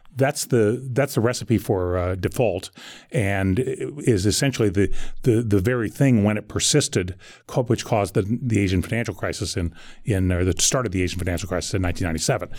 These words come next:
So this really can't go on too long, and, and it looks like today the, the, the, uh, China began to defend the R M B.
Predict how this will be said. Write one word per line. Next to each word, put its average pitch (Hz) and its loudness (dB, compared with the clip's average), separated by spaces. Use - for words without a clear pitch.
So - -2
this 127 0
really 156 4
can't 127 -2
go 110 4
on 98 0
too 120 2
long, 95 2
and, 117 0
and 113 4
it 120 4
looks 135 4
like 104 -2
today 107 0
the, 98 2
the, 95 0
the, 95 2
uh, 95 -2
China 101 -4
began 98 -2
to 92 -2
defend 110 -2
the 98 2
R 90 0
M 87 -2
B. 87 -4